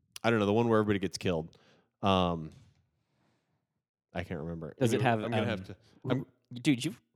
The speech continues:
Speaker 2: got to start prepping more with these things.
Speaker 1: Yeah. Well, I didn't know we were gonna talk about
Speaker 2: <laughs>
Speaker 1: this. Uh, anyway, that guy's been in a bunch of comic book movies.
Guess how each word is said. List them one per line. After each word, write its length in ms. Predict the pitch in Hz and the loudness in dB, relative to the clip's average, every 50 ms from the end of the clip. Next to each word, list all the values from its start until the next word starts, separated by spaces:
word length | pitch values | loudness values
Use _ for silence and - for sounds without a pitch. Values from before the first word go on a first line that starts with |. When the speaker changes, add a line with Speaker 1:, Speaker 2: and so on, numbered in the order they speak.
| - - | -6 -2
Speaker 2:
got 260 | 120 123 135 143 - | 0 0 0 0 -2
to 60 | 123 | -6
start 260 | 113 - 113 104 - | -6 -4 -4 -4 -2
prepping 320 | - 110 107 - - 107 104 | -2 -4 -4 -4 -6 -10 -8
more 140 | 107 101 101 | -8 -10 -10
with 140 | 117 - | -10 -10
these 160 | - 90 101 - | -10 -12 -12 -14
things. 340 | - - - - - - - | -16 -18 -20 -20 -20 -8 0
Speaker 1:
Yeah. 260 | - 92 87 82 76 71 - | 2 2 4 2 2 6 10
Well, 180 | 139 147 120 | 10 10 12
I 100 | 117 120 | 10 8
didn't 140 | 120 127 127 | 8 8 8
know 80 | 131 135 | 8 8
we 80 | 135 | 8
were 80 | 131 123 | 8 8
gonna 220 | 123 117 107 107 | 6 6 4 4
talk 220 | 117 117 117 135 139 | 4 4 4 4 6
about 220 | 127 107 98 92 | 6 4 4 4
Speaker 2:
<laughs> 40 | 98 | 2
Speaker 1:
this. 280 | 92 90 85 - - - - - - - - - - | 2 0 0 -2 -4 -6 -10 -12 -12 -14 -14 -4 2
Uh, 320 | 117 107 107 104 101 101 104 - | 4 6 6 6 6 4 2 4
anyway, 420 | 160 170 151 117 98 92 92 92 - | 4 4 6 4 2 0 -2 -4 -2
that 160 | 110 123 139 | 0 0 0
guy's 200 | 147 151 117 110 | 2 2 2 2
been 160 | 98 101 98 92 | 2 0 0 0
in 240 | 92 90 87 90 85 | -2 -2 -4 -6 -8
a 120 | 92 107 107 | -8 -8 -4
bunch 280 | 104 98 95 92 - | -2 -2 -2 -2 -2
of 140 | 92 82 - _ _ | -6 -8 -10 _ _
comic 280 | - 92 87 85 85 - | -8 -6 -6 -6 -6 -6
book 140 | - 80 - | -8 -8 -8
movies. 480 | 80 85 82 78 78 78 76 - - | -8 -10 -8 -8 -8 -10 -10 -12 -16